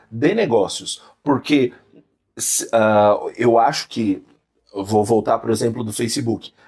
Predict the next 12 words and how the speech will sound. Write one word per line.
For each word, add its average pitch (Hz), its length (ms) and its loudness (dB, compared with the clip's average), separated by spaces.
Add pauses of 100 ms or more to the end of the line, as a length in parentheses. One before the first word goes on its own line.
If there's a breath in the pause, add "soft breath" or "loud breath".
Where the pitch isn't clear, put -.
a 107 120 2
genialidade 117 920 0
do 110 120 -6
Mark 117 360 -2
Zuckerberg 98 720 -4 (460 soft breath)
é 107 160 2
justamente 135 1200 -2 (380 soft breath)
a 120 100 -2
capacidade 143 880 0
dele 135 380 2
de 131 220 -6
metamorfose. 135 960 -2